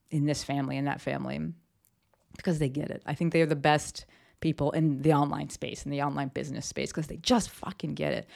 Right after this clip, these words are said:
I got folks in there that have been in there since twenty twenty, and they've been showing up, and they've been doing the thing consistently. They've been consistent and prolific with content creation. I got a bunch of people in there with over a hundred podcast episodes. They've been showing up on social media daily, nearly da-, nearly daily.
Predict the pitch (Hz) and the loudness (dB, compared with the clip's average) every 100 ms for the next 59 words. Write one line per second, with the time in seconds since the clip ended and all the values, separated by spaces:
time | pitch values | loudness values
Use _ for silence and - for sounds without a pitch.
0 | - - - 202 214 - 233 - 202 185 | -18 -18 4 8 10 12 10 12 6 8
1 | 180 160 175 175 165 160 156 - 175 165 | 8 8 6 4 4 0 -4 -2 -2 0
2 | 151 139 - - _ _ - - _ 151 | -2 -4 -6 -10 _ _ -20 -20 _ 0
3 | 151 147 143 - 170 170 160 156 - 151 | 0 2 2 6 8 8 6 4 0 0
4 | 139 135 147 151 156 143 151 160 - 143 | 0 0 2 2 2 0 -2 -2 -4 -4
5 | - 151 - 156 156 151 147 143 156 - | 0 -2 -2 -2 0 0 0 -2 -2 2
6 | 175 185 160 160 165 165 156 - 156 151 | 2 4 0 2 4 4 2 -2 0 0
7 | 156 147 156 180 175 165 156 135 151 151 | 0 -2 2 4 4 2 2 4 2 2
8 | 165 160 151 139 - 151 160 147 156 143 | 2 4 4 2 0 2 2 2 0 -2
9 | - 147 151 139 131 147 - 139 135 - | 0 0 2 0 -2 -4 -2 0 0 -4
10 | - - - - 139 143 - 160 156 151 | -16 -18 -14 -4 0 2 6 6 6 4
11 | 156 147 151 156 147 143 147 143 131 143 | 2 2 0 2 2 2 4 2 4 4
12 | 143 147 143 - _ 143 131 147 160 139 | 6 4 2 -4 _ -8 -2 2 4 4
13 | 139 139 147 165 190 202 156 139 143 151 | 4 2 0 6 10 10 8 4 2 0
14 | 175 | -2